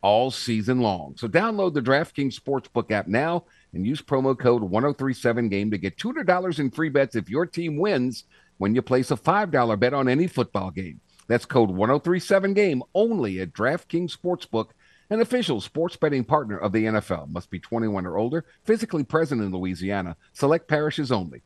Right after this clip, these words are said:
Bonus issued as free bets, one boost per eligible game. Opt-in required, parlay and wagering restrictions apply. Eligibility and terms at draftkings dot com slash football terms. Licensee partner Golden Nugget Lake Charles. Gambling problem?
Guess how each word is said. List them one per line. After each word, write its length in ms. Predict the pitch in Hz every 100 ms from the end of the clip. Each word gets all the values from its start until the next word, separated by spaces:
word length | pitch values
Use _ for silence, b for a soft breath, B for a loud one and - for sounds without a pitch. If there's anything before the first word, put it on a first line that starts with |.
| b b
Bonus 340 | 135 160 139
issued 300 | 147 139 113
as 100 | 95
free 220 | - 139 143
bets, 360 | - 85 -
one 220 | 98 151
boost 380 | 147 151 123 -
per 180 | 120 110
eligible 460 | 135 147 117 107 104
game. 380 | 104 131 90 - b b
Opt-in 400 | 147 - 147 131
required, 560 | 107 - 131 117 95 -
parlay 520 | 165 180 110 98 117
and 200 | 117 113
wagering 480 | 131 202 170 104 98
restrictions 540 | 98 - 107 - 123
apply. 460 | 147 139 113 82 - b b b
Eligibility 680 | 147 160 165 156 185 165 143
and 100 | 131
terms 380 | 175 180 156
at 100 | 123
draftkings 580 | 87 131 185 - 131 113
dot 220 | 113 101
com 240 | - 107 101
slash 300 | - 101 -
football 420 | 202 220 131 110
terms. 440 | - 101 82 - - b b
Licensee 540 | - 147 170 160 139 139
partner 360 | 135 117 101
Golden 440 | 87 123 160 143 123
Nugget 320 | 127 110 107
Lake 220 | 101 101
Charles. 420 | - 139 170 175
Gambling 440 | 120 143 185 196 190
problem? 420 | 180 214 233 233